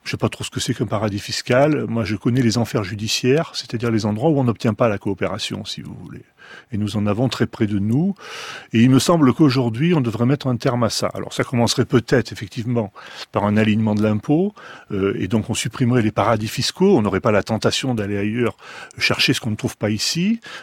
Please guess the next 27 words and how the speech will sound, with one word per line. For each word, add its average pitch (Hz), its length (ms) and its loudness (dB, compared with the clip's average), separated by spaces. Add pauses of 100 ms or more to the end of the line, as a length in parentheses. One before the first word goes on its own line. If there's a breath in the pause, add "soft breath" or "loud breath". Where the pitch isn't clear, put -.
(100)
euh, - 200 -6
si - 160 -4
on 104 80 -2
était 104 200 -4
tous 170 200 -2
soumis 123 580 0
au 98 140 -6
même, 101 400 -6
au 104 100 -4
même 104 200 -4
régime 101 300 -4
fiscal. 175 600 2 (480 loud breath)
Mais 107 60 0
je - 40 -2
crois 185 160 2
surtout 175 320 -6
qu'il - 140 -6
faudrait 123 260 0
s'élever 131 460 2
contre 120 320 -2
des 117 100 2
pratiques 151 400 -4
qui - 120 -18
consistent 127 580 -2
à, 120 160 4
à 123 100 0
fournir 165 720 0